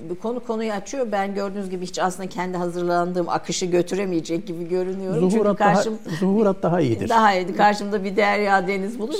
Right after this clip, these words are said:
Speaker 2: Estağfurullah.
Speaker 1: Erol Güngör'ün sizce bizim, e, e, açımızdan önemi nedir? Bizim Türk kültürünün, e, Türk kültürünün gelişmesi noktasındaki etkisi nedir?
Speaker 2: Tarihimizi,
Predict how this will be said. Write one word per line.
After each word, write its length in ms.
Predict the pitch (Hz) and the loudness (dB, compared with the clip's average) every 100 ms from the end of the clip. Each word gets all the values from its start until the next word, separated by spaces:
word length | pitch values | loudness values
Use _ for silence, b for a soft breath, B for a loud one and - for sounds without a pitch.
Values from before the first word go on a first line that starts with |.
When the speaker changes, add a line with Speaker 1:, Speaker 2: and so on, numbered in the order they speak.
| 233 | 0
Speaker 2:
Estağfurullah. 100 | 165 254 | 2 2
Speaker 1:
Erol 220 | 415 320 | 0 -2
Güngör'ün 460 | 285 277 240 202 180 | -6 0 0 0 -6
sizce 640 | - 233 226 170 160 151 | -6 -6 -6 -4 -4 -2
bizim, 300 | 175 185 220 202 - - 135 | -4 -2 -2 -4 -12 -14 -12
e, 40 | 139 135 120 110 64 50 110 | -10 -8 -8 -10 -12 -14 -10
e, 200 | 127 - | -10 -8
açımızdan 580 | 160 165 156 151 139 127 | -8 -8 -8 -6 -6 -4
önemi 400 | 147 143 143 139 | -6 -6 -8 -10
nedir? 400 | 135 - - - B B B | -10 -12 -16 -18 B B B
Bizim 220 | 170 165 160 | -6 -4 -2
Türk 240 | - 208 | -4 -2
kültürünün, 540 | 190 - 156 147 147 - 160 | -4 -2 -4 -4 -8 -8 -6
e, 600 | - 139 139 139 139 - - - - - - - - - | -4 -4 -6 -8 -10 -12 -12 -16 -18 -18 -18 -18 -16 -10
Türk 220 | 214 214 | -6 -4
kültürünün 520 | 185 165 165 151 151 151 | -4 -4 -4 -4 -4 -2
gelişmesi 560 | 147 139 143 135 143 | -4 -4 -12 -12 -10
noktasındaki 680 | 131 - 135 - 139 135 - | -10 -8 -10 -10 -10 -10 -8
etkisi 580 | 139 - 135 - 135 123 B B B | -10 -10 -16 -12 -12 -12 B B B
nedir? 420 | 147 135 123 - - - | -8 -8 -8 -12 -16 -14
Speaker 2:
Tarihimizi, 1000 | - 156 165 160 139 143 127 113 123 107 | 0 4 4 4 0 0 -2 -2 -4 -4